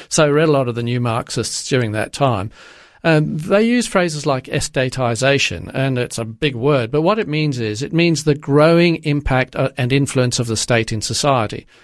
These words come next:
Because there was a time when people lived very much unto themselves, but that's not how it is these days. Anybody who tries to run a business or,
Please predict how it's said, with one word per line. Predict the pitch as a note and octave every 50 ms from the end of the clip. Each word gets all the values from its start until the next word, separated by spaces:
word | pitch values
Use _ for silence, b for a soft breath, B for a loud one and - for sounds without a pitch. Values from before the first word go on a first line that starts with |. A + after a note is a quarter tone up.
| b b b b b
Because | - D#3+ G#3 G3
there | F#3+ A3+ A3+
was | A3+ A3+ G3+
a | G#3
time | G#3+ - - G#3 A3 G#3 E3+ D3+ C3
when | C3 C3+ C3+ C3
people | - D#3 D#3 D#3 D3+ D3
lived | D3 E3 D3+ D3
very | D#3 F3 D#3+ C#3+
much | D3 D#3 - -
unto | C#3 C#3 C3 C3
themselves, | B2+ B2 B2 - - G#3+ G#3 C#3+ A2 - - - - - b b b b b b b
but | - D#3 D#3
that's | F3+ F3 F3 - -
not | E3 D#3+ D#3 D3
how | C#3 D#3 D3+ C#3+ C#3
it | C3
is | C#3+ C#3 B2+ A#2+
these | B2+ C3 B2+ A#2+ -
days. | - D#3+ D#3 A#2+ G2 A2+
Anybody | D3 E3 E3+ D3+ C#3+ C3+ A#2+ B2+
who | B2+ A#2+
tries | - C#3 C3+ B2 -
to | - B2+
run | B2+ B2+ A#2+ A2+
a |
business | A2+ C#3+ E3+ D#3+ D3 C#3 G#2 F2+ - -
or, | B2+ A2+ A2 A2